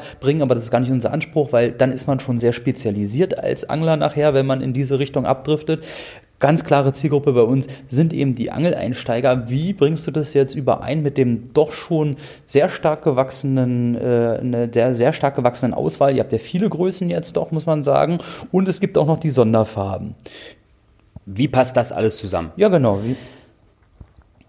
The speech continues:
Speaker 1: also gerade jetzt in Bezug auf die Sonderfarben. Wir sprechen ja jetzt gerade über diese, äh, speziellen Farben. Da gibt es, ihr released quasi zweimal im Jahr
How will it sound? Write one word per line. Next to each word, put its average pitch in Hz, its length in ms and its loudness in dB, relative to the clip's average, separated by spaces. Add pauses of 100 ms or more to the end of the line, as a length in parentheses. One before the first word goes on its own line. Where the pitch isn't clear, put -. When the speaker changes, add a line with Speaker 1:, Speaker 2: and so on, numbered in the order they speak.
(300)
Speaker 1:
also 127 160 -2
gerade 139 200 4
jetzt 143 220 2
in 135 120 -2
Bezug - 240 -4
auf 135 80 0
die 135 80 -2
Sonderfarben. 120 500 2
Wir 107 100 4
sprechen 120 340 0
ja 123 40 2
jetzt 117 200 0
gerade 117 220 0
über 143 380 0
diese, 143 400 2 (420)
äh, 131 140 2
speziellen 131 600 0
Farben. 151 500 -2
Da 131 80 4
gibt 131 220 -8
es, - 260 -4 (160)
ihr 135 380 -2
released 139 400 2
quasi 135 340 0
zweimal 156 500 2
im 120 180 0
Jahr 147 360 2